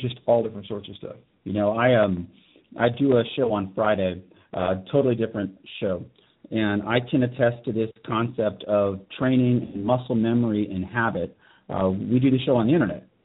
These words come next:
Speaker 2: We broadcast the show on the internet. The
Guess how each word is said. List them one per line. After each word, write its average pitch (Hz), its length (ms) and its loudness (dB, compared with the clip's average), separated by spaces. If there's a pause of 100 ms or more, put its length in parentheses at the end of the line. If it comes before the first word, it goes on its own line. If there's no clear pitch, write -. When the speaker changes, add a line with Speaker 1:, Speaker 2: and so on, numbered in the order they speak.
(180)
Speaker 2:
We 104 320 -6
broadcast 120 560 0
the 104 60 -10
show 104 180 -2
on 101 80 -2
the 101 120 -2
internet. 95 400 -4 (920)
The 107 120 0